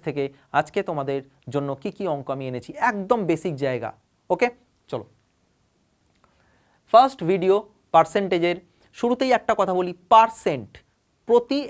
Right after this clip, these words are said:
একশো, পার্সেন্ট, সেন্ট মানে শত, একশোতে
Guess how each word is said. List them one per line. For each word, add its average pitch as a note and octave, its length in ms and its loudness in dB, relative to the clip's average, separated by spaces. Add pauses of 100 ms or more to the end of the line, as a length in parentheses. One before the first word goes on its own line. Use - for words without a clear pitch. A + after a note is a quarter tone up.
(100)
একশো, - 300 -8 (600)
পার্সেন্ট, A#3+ 920 2 (580)
সেন্ট C4 280 0 (140)
মানে D#3 200 -4 (480)
শত, E3 260 -2 (920)
একশোতে - 540 -6